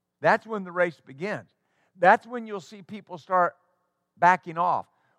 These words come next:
or quitting or pulling out. Why? Be-, be-, because either their, I remember, can I share this story with you?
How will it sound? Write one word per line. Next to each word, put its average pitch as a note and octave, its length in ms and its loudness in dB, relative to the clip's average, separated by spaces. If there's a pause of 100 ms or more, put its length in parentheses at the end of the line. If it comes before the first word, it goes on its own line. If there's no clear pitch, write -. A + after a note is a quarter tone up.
or D#3 400 0 (400)
quitting A3 480 -6 (280)
or D#3 300 -2
pulling G#3 480 -2
out. F#3+ 280 2 (840)
Why? F3 340 0 (420)
Be-, F3 180 -2 (100)
be-, G3+ 300 -12
because G3 480 -6 (240)
either F#3 360 6
their, D#3+ 300 -2 (140)
I A3 100 4
remember, A#3 300 -4 (120)
can F#3 140 -8
I F#3 40 -10
share A3+ 220 -4
this G#3 140 -14
story G#3 220 -8
with G3+ 180 -10
you? G#3 80 -20